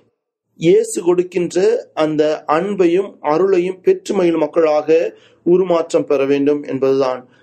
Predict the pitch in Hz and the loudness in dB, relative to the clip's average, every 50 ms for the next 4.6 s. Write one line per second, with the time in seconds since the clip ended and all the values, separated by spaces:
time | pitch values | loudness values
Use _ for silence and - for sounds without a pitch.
0 | _ _ - - - - 190 196 180 170 170 156 151 151 151 143 143 143 143 139 | _ _ -10 -8 -4 -2 -2 0 2 2 0 0 0 0 0 2 2 2 0 -2
1 | 135 - - - 131 143 160 185 190 175 160 156 147 147 143 - _ _ _ _ | -4 -6 -4 -4 -2 -2 0 0 0 0 2 2 0 0 -2 -8 _ _ _ _
2 | - 139 147 165 202 202 190 175 170 160 156 156 147 151 - 151 151 170 175 175 | -2 0 0 0 0 -2 0 0 0 0 0 -2 -2 -2 -2 -2 0 0 0 0
3 | 160 156 151 147 - 160 147 - 147 165 156 147 147 147 147 143 147 143 131 139 | 0 0 0 0 0 -2 -2 0 0 2 2 2 0 -2 -2 -2 -2 -2 -2 -2
4 | 139 143 147 139 131 139 139 135 135 143 139 | -4 -2 -2 -2 0 0 -2 0 -2 -2 -4